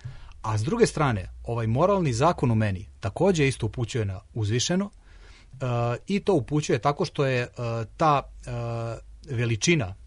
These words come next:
odnosno ta vrsta, e, možemo reći čak i veličanstvenosti. Često se susrećemo sa ljudima koji, e, istrajavaju u nekim svojim moralnim načelima,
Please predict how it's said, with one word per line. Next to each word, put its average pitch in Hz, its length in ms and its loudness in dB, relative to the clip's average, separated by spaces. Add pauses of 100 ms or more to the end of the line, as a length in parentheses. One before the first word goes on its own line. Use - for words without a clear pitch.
(300)
odnosno 110 360 -4
ta 139 180 0
vrsta, 120 420 -2
e, - 460 -16 (200)
možemo 110 320 -2
reći 113 240 -4
čak 120 220 -4
i 110 40 0
veličanstvenosti. 110 760 -2
Često - 240 -6
se 113 200 -6 (240)
susrećemo 123 500 -2
sa 113 260 -2 (120)
ljudima 127 460 -2
koji, 113 400 -2 (400)
e, - 40 -20 (720)
istrajavaju 131 680 2
u 117 40 0
nekim 123 260 0
svojim 117 280 0
moralnim 120 380 2
načelima, 104 540 -2